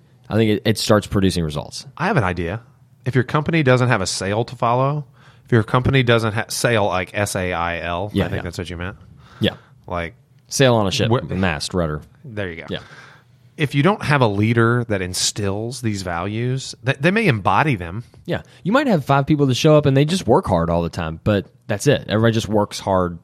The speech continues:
Speaker 1: in their
Speaker 2: There,
Speaker 1: directions.
Speaker 2: there are plenty of philosophies out there that are, uh, that, that are followed but unspoken, embodied but unspoken. But I got an idea for you. If, if you're a part of an organization that you love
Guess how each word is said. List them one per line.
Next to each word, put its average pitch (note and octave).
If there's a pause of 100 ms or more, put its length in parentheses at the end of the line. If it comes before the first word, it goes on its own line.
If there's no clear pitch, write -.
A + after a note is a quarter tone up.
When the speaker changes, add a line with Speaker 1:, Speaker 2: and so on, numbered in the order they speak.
(300)
Speaker 1:
in F#2
their F2+
Speaker 2:
There, E3+
Speaker 1:
directions. G#3
Speaker 2:
there C#4+
are G#3
plenty F3+
of E3
philosophies B2+
out A2
there A2+
that G2+
are, F#2
uh, G2 (260)
that, A#2+
that A2
are F#2
followed A2
but G2
unspoken, E2 (840)
embodied G#2
but G2+
unspoken. F2+ (580)
But D#3
I G3
got A#3+
an G3
idea E3+
for D#2+
you. C2 (580)
If, C3
if B2+
you're G3
a F3
part F3
of D#3+
an D#3
organization C3+ (280)
that D3+
you G3+
love C#3+